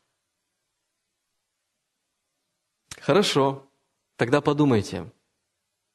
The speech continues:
не молитесь ли вы, подобно Соломии, подобно Якову и Иоанну, обращаясь к Господу, к Иисусу,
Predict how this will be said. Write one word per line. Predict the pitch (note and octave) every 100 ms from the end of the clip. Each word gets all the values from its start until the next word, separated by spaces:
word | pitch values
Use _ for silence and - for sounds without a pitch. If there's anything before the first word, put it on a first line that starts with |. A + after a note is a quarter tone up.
| _ _ -
не | A#2+ C#3
молитесь | G#3+ G#3+ - D3+ D#3
ли |
вы, | D3 E3
подобно | C#3 B2 D#3 D#3
Соломии, | C#3+ C#3+ C#3 C3 B2 G2 F#2 - _ _ _ _
подобно | A2 G#2+ D#3 E3
Якову | D#3 E3 D#3 D3
и | D3
Иоанну, | D3 C3 G#2+ D#2+ - _ _ _ _ _ _ _ _ _ _ _ -
обращаясь | G#2+ A#2+ - F3+ C3
к |
Господу, | A#2+ D#3 D3 A#2 F#2+ A2+ _ _ _ -
к | D#3
Иисусу, | D3+ - D3+ - - -